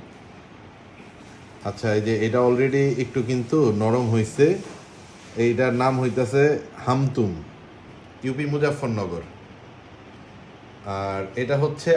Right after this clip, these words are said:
আরুনিকা। আরুনিকাটা মোটামুটি ভালোই আছে, খুব চেষ্টা করছি নিয়ে আসতে। এটা রাটোল,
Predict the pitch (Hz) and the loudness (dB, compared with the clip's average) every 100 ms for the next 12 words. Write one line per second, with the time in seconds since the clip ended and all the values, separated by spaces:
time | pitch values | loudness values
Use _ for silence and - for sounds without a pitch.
0 | - 143 151 156 151 151 214 - - - | 4 2 2 0 0 0 -2 -6 -18 -20
1 | - - - - - - - - - - | -20 -20 -20 -20 -20 -20 -20 -20 -20 -20
2 | - - 113 120 123 117 123 117 117 113 | -20 -8 -4 -2 -4 -2 -2 0 2 2
3 | 113 117 117 113 98 98 107 117 110 - | 0 0 0 0 -2 0 2 4 2 -2
4 | 156 180 - - - - - - - - | -6 -6 -12 -20 -20 -20 -20 -20 -14 -2
5 | 175 180 185 165 170 147 156 147 - 185 | -2 0 -2 0 2 2 0 -4 -4 -4
6 | - - - - 113 135 139 - 151 175 | -4 -16 -18 -6 0 0 0 0 0 0
7 | 123 120 113 123 147 160 | 2 4 4 4 6 4